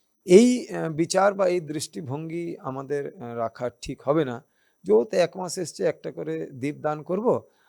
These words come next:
আর আমি অনেক অনেক লাভ পাবো, আর আমি বৈকুণ্ঠে চলে যাব।"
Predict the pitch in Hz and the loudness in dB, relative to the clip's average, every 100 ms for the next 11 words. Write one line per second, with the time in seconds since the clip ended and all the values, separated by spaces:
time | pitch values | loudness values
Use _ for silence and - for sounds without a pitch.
0 | _ - 135 143 135 143 143 143 208 214 | _ 0 4 4 0 -8 -4 4 4 4
1 | 185 175 147 160 160 202 208 135 - _ | -2 -4 0 0 0 -2 0 -2 -2 _
2 | 135 139 135 110 110 107 98 92 92 104 | -4 -4 -6 -10 -12 -14 -18 -18 -18 -18
3 | 92 92 | -18 -20